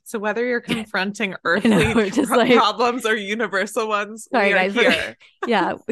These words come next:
Speaker 2: we are. And you know what? Hmm, life. <laughs>
Speaker 1: <laughs> Life, right? <laughs>
Speaker 2: Life. Like,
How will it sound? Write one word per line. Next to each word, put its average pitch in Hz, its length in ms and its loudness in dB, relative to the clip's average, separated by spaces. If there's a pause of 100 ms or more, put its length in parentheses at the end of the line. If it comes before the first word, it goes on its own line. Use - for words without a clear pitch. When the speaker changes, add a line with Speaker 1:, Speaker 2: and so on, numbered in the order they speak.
(260)
Speaker 2:
we 277 240 4
are. 208 160 6
And 190 200 2
you 226 80 2
know 233 200 2
what? 214 300 2 (480)
Hmm, 185 360 -8
life. 180 500 -4
<laughs> 247 200 -2
Speaker 1:
<laughs> 269 100 -6
Life, 175 600 -4
right? 175 300 -2 (160)
<laughs> - 140 -20
Speaker 2:
Life. 208 340 0 (280)
Like, 233 240 0